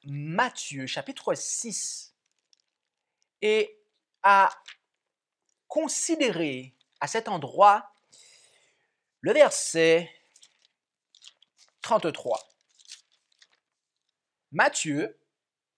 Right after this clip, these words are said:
chapitre six, verset trente-trois.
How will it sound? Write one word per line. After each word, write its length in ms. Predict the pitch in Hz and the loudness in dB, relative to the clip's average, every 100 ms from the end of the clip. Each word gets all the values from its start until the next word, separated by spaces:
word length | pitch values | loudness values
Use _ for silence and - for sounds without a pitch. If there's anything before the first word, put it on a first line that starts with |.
| _ _ _ _ _ _ _ | _ _ _ _ _ _ _
chapitre 380 | - 233 349 311 | -8 -6 -2 -2
six, 540 | 226 - 247 - - 139 | -2 -4 -6 -8 -8 0
verset 680 | 175 175 - 180 185 - _ _ | 0 0 -2 -2 -2 -6 _ _
trente-trois. 840 | 254 - - 277 214 - - - | -14 -14 -12 -10 -10 -10 -10 -12